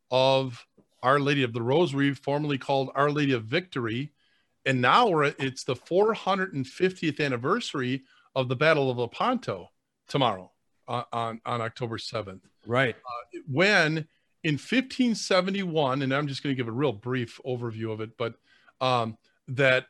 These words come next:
Speaker 1: what happened was, is the Ottoman Turks, okay, saw Christianity in a dire situation. I mean, they were all divided. They were totally weak. And I always say at this point, "What's that sound like?" You know, you just laid it out, Doug, beautifully. I mean, what's going on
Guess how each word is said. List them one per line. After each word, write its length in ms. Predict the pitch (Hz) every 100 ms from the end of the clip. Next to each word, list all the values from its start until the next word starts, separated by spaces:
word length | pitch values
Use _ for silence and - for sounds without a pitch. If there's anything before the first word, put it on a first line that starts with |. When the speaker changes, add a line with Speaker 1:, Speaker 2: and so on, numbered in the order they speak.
| _
Speaker 1:
what 240 | 170 139
happened 420 | 127 196 220 175 139
was, 320 | 139 139 -
is 200 | 143 123
the 160 | 131 135
Ottoman 400 | 143 180 202 147
Turks, 800 | - 262 226 196 - - - - _ _ _ -
okay, 440 | 139 - 156 190 - _ _ -
saw 340 | - - 185
Christianity 1040 | 190 - 208 - 180 180 202 185 156 147 -
in 320 | 160 156 151 -
a 220 | 139 131 127 - 131 107
dire 340 | 151 170 147
situation. 800 | 127 - 123 117 117 110 101 92 - _ _ -
I 80 | 139
mean, 160 | 143 135
they 120 | 156
were 200 | 156 143
all 300 | 156 175 180
divided. 760 | 160 147 139 143 131 117 107
They 80 | 127
were 220 | 139 131 127 -
totally 400 | 160 175 175 139
weak. 400 | 139 131 - - _ _ _
And 80 | 131
I 60 | 139
always 240 | 143 139
say 160 | 156 135
at 100 | 123
this 140 | 120
point, 300 | - 120 113 _ _ _ -
"What's 840 | 107 110 117 120 123 127 131 -
that 200 | 143 139
sound 240 | 135 110
like?" 260 | 98 87 -
You 180 | - 117
know, 140 | 113 113
you 160 | 135
just 220 | 151 135 127
laid 200 | 143 123
it 100 | 120
out, 260 | 156 139
Doug, 260 | 127 107 104
beautifully. 440 | 117 151 - 110
I 20 | 104
mean, 180 | 107
what's 200 | 113 123
going 180 | 131 123
on 240 | 120 117